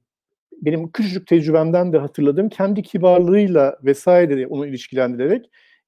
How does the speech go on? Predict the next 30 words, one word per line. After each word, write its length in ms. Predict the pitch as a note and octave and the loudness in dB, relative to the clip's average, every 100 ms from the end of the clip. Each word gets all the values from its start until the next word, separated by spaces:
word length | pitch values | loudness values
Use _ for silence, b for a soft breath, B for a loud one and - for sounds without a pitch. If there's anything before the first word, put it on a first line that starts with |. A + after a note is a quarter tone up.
| _ _ | _ _
bu, 220 | A#3+ A3+ B3 | -6 -4 -2
bunları 300 | B3+ B3+ A#3 | 0 2 2
anlatıyor 420 | A3 A#3 - D4 | 0 -2 -2 -2
ama, 180 | G#3+ E3 | -2 -4
e, 200 | - G#3 | -8 -8
üz-, 320 | G#3+ F3+ A#3 | -6 -6 -4
üzerinden 460 | G#3+ A3+ A3+ A3 | -2 0 0 -2
geçti. 320 | G3 F3 - G#3 | -2 -4 -6 -10
İşte 200 | - G3 | -6 -4
o 80 | |
da 100 | F#3+ | -2
tarihselciydi, 800 | F#3+ E3 D#3+ - D3+ D3 D#3+ D3 | 0 0 0 -2 -2 -2 -4 -6
bunlar 380 | D#3 D#3 D3 D3+ | -6 -4 -4 -4
neoklasik 600 | D3 D#3 D3 D3+ C#3+ _ | -6 -6 -6 -8 -8 _
oldular 440 | D3 B2 C3+ B2 B2 | -4 -2 0 -2 -2
falan 320 | D#3 D3 D#3 | 0 0 0
derken 320 | E3 E3 C#4 | -2 -2 -8
kimseye 340 | A#3+ D#4 D#4+ C4 | -8 -8 -4 0
de 60 | |
böyle 120 | A3 | 0
çok 220 | G#3 D4 - | 0 -6 -8
kötü 160 | B3+ | -10
şeyler 380 | - G#3+ G3+ G#3+ | -2 2 2 2
de 40 | |
söylemiyor. 420 | A#3+ G#3 G3+ D3+ E3 | 2 2 2 2 -2
Hatta 340 | F3+ F#3+ D3+ b b | 0 0 0 b b
geçerken 460 | - F3 C4 B3 A3 | -4 0 0 0 0
herkesin 440 | A#3 B3 A3 F#3 | 0 0 -2 -2
biraz 260 | F3+ B3+ G3 | 0 0 2
gönlünü 540 | F#3 F#3 G3 G3 F#3+ | 2 2 2 0 -2